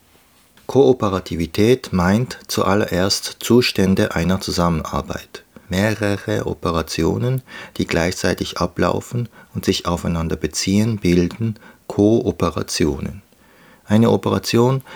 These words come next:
ist ein Prozess, während dessen eine Ressource mathematisch, symbolisch und oder physikalisch materialbasiert bearbeitet wird. Mit Operation kann jedoch auch ein medizinischer Eingriff in Körpern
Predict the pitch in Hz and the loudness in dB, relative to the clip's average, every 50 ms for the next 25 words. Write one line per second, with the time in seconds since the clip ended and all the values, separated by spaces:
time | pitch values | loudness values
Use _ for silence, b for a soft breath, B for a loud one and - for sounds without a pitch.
0 | B B B B - 110 - - - 107 110 104 - - 92 - - 98 101 117 | B B B B -4 -4 -2 0 0 0 0 0 -2 -4 -4 0 2 2 2 2
1 | - - - 92 87 85 82 78 - 90 104 107 - - 123 117 - - 85 82 | 0 -2 -2 0 0 0 0 0 0 0 0 0 0 -2 -4 -4 -4 -2 -2 -2
2 | 85 85 87 78 - - 87 87 90 95 - - 113 117 117 104 95 87 85 - | -2 -2 -2 -4 -4 -2 -2 0 0 -2 -2 -2 -2 -2 -2 -2 -4 -4 -4 -2
3 | 87 80 78 80 90 - - 98 - - - 87 87 - 90 87 90 95 107 113 | -2 0 0 0 0 -2 -2 -4 -4 -2 -2 -2 0 0 2 2 2 2 2 0
4 | - - - B B B B B B B - - 110 123 143 170 - - - - | -2 -6 -8 B B B B B B B 0 2 4 4 4 2 -2 -8 -12 -8
5 | - 85 85 85 85 - 110 117 127 135 B B B B B B - - - 104 | -4 -2 -2 0 0 0 2 2 2 0 B B B B B B -4 0 0 0
6 | 92 98 - - 92 85 85 87 90 - 95 92 87 - 87 87 78 76 76 78 | 0 0 0 0 2 2 2 0 0 -2 -2 -2 -2 -2 -2 0 2 2 2 2
7 | 80 - 90 - - - 87 85 85 - - - - - - 85 80 78 73 76 | 0 0 -2 -4 -4 -2 0 0 0 0 -2 -2 -2 0 0 2 0 0 0 -2
8 | 69 67 - - 73 - - 73 71 67 - - - - _ - _ _ _ _ | -4 -6 -8 -10 -14 -10 -10 -8 -8 -8 -10 -12 -18 -20 _ -20 _ _ _ _
9 | _ B B B B B B - - 113 135 131 - - 98 92 - 98 90 85 | _ B B B B B B -4 0 2 2 2 0 -4 -6 -2 0 0 0 0
10 | - - - 90 95 117 135 139 - - 104 95 90 87 87 - 110 117 - - | -2 0 2 4 4 4 2 0 -2 0 0 2 2 2 2 2 2 0 0 -2
11 | 82 82 98 101 - - - - 90 87 85 85 85 - 90 82 - - 110 123 | -2 0 0 -2 -4 -8 -6 -2 0 0 0 0 0 -2 -4 -4 -2 0 0 0
12 | 123 110 - - - - 73 78 87 110 120 123 120 - - 98 123 120 - - | 0 0 0 0 -2 -2 0 0 2 2 2 2 0 0 0 0 -2 -2 -6 -14
13 | B B B B B B B - 101 101 - - 92 87 95 104 - - 104 101 | B B B B B B B 0 0 0 2 2 2 2 2 2 2 0 0 2
14 | 104 110 113 | 2 0 -4